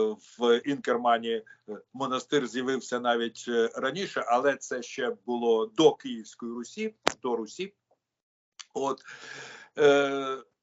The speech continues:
цей, е, історичний релігійний пам'ятник був свого часу націоналізо-, е, націоналізований радянською владою,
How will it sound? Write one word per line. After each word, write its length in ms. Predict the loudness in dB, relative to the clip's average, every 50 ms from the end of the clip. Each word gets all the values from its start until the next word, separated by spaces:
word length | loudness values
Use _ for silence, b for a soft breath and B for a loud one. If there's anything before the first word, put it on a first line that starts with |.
| _ _ _ _ _ _ _ _ _ _ _ _ _ _ _ _ _ _ _ _ _ _ _ _ _ _
цей, 380 | -4 -2 0 2 0 0 -2 2 6
е, 960 | 8 10 10 10 8 8 8 8 10 10 10 10 10 10 10 10 10 10 8 4 -6 _ -10
історичний 960 | -10 -2 6 8 10 10 10 10 8 4 -2 -8 -4 2 4 4 6 6 4
релігійний 1000 | 2 0 0 0 -2 -2 -4 -6 -6 -6 -4 -4 -2 -2 -2 -2 -2 -4 -2 _
пам'ятник 640 | 6 6 6 6 4 2 0 0 -2 -12 -12 -12 -12
був 300 | -8 -6 -6 -6 -6 -8
свого 420 | -16 -8 -2 2 2 4 4 2
часу 680 | 0 0 0 0 0 0 -2 -4 -10 -10 -8 -8 -8 -10 B B B B B B
націоналізо-, 1200 | 4 4 6 6 4 2 2 0 0 0 -2 -2 -2 -2 -2 -2 -2 0 0 0 2 0 0 0
е, 40 | 0
націоналізований 1120 | -2 -2 -2 0 0 0 0 0 0 0 0 2 2 2 2 0 -6 -6 -6 -8 -8 -8 -6
радянською 580 | -4 -4 -2 -2 -2 -4 -4 -4 -6 -8 -6 -2
владою, 540 | 2 4 4 2 2 0 -4 -4 -6 -6